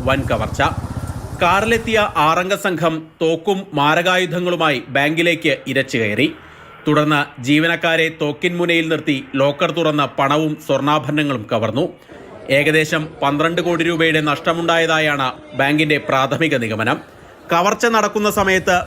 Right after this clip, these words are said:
ബാങ്കിൽ സി സി ടി വി ക്യാമറകളുടെ സർവീസ് ജോലികൾ നടക്കുകയായിരുന്നു. ഈ വിവരം അറിയാവുന്ന ആരെങ്കിലുമാണ് കവർച്ചയ്ക്ക് പിന്നിലെന്നാണ്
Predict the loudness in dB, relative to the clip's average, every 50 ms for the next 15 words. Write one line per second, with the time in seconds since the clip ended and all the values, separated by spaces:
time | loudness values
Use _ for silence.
0 | -2 0 0 0 0 0 0 -2 -2 -4 -6 -4 -2 -2 -2 -2 -2 -4 -2 0
1 | -2 0 0 -2 0 2 2 2 2 2 2 2 2 2 2 2 0 -2 -2 -6
2 | -4 -2 -2 0 0 -2 -4 -6 -6 -2 -2 0 0 2 0 0 -2 -2 -2 -4
3 | -4 -4 -4 -4 -2 0 0 0 0 0 -2 -2 -4 -4 -4 -6 -14 -18 -18 -18
4 | -20 -20 -20 -10 -2 2 4 4 4 4 2 2 2 0 0 -2 -4 -4 -4 -2
5 | 0 2 2 2 2 0 0 0 0 0 2 2 0 -2 0 -2 0 0 0 0
6 | 2 0 -2 -2 -6 -4 -2 0 0 0 -2 -2 -4 -4 0 0 0 0 2 2
7 | 2 2 2 2 2 2 2